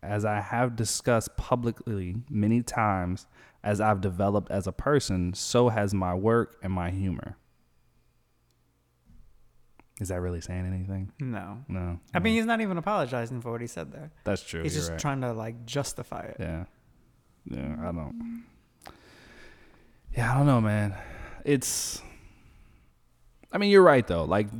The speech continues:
Speaker 1: the Guardians of the Galaxy Volume One is arguably one of the, you know, in the top five Marvel, best Marvel movies. Volume Two fell quite a bit short.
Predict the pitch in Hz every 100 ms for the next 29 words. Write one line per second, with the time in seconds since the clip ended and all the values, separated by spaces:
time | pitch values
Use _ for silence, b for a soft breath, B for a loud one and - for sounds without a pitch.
0 | - 143 147 160 156 131 123 110 110 104
1 | - 101 92 92 95 90 87 85 87 85
2 | 104 104 98 95 92 87 95 95 90 82
3 | - _ _ - 113 98 85 107 104 92
4 | 95 - 92 85 82 - - - _ _
5 | - 101 90 80 - 92 90 90 82 -
6 | 78 78 104 104 - B B B B -
7 | - 139 143 127 117 135 123 117 - 120
8 | 110 - - 113 104 107 104 - 92 92
9 | 90